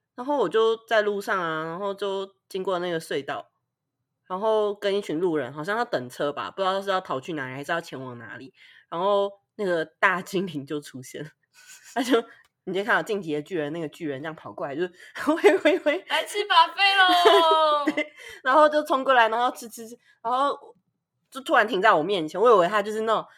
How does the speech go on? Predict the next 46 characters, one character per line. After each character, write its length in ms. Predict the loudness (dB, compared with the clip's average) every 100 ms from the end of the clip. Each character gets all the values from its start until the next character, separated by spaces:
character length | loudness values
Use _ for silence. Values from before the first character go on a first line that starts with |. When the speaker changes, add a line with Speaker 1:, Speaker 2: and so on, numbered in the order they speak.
| _ _
Speaker 1:
，“啊， 680 | -16 -14 -14 -14 -14 -14 -14
我 100 | -14
要 180 | -8 -8
吃 300 | -8 -10 -6
你”， 160 | -4 -2
然 100 | 0
后 100 | 0
一 160 | -2 -4
手 180 | 0
要 140 | 4 4
抓 260 | 6 4 4
过 140 | 2
来， 60 | 0
然 100 | 2
后 100 | 0
把 160 | 0 -2
我 80 |
吃 240 | -2 -12 -8
掉， 180 | -6 -4
没 120 | -6
有， 120 | -10 _ _ _ _
他 80 | -8
就 60 | -6
看 180 | -6 -6
着 160 | -6 _ _ -18
，“你 80 | -12
手 180 | -10 -8
上 140 | -8
那 80 | -10
本 180 | -10 -14
书 200 | -14 -18
是 140 | -20 -16
什 140 | -14
么？ 120 | -14 -14
我 100 | -12
也 60 |
要 140 | -12 -14
看。” 380 | -14 -14 -14 -18 _ -20 -20 -16
<laughs> 260 | -4 0 4
到 100 | 4
底 80 | 6
有 80 | 4
什 60 |
么 100 | 4
毛 140 | 0 -2
病？ 220 | -2 -6